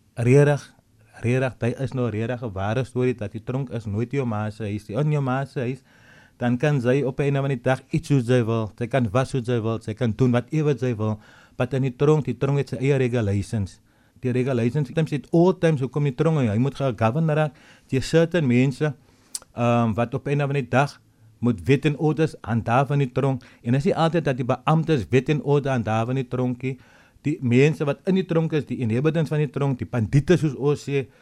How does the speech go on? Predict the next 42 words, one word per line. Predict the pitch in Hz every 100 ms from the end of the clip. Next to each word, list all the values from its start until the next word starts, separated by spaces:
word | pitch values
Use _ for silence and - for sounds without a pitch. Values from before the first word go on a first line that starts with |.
| - -
of | - 117
die | 143 -
ouens, | 160 165 156 - _ _ _ _
dan | 120 120 120 120 - _ -
jou | 147 143 139
goedes | - 165 196 143
wat | 156 139
jy | 123
het | 139 -
van | 160
jou | 151
sosiaal | - 143 - 147 147 143
was, | 143 - _ - -
sal | 156
nooit | 135 123 147
weer | 156
eintlik | - 151 147
aan | 127
jou | 123
eie | - 147
goedes | - 131 139
is. | 131 -
Hoekom | 123 113 139
op | 139
'n | 147 165
of |
ander | 165 156
dag, | 117 123 - _ -
die | 123
moment | 135 120 180
jy | 170
daar | 139 135 -
inkom, | 156 160 160 160
eerste | 170 156
ding | 160
wat | 151
hulle | 143 135
doen, | 131 139
hulle | 107 113
strip | - 147 139
vir | -
jou | 139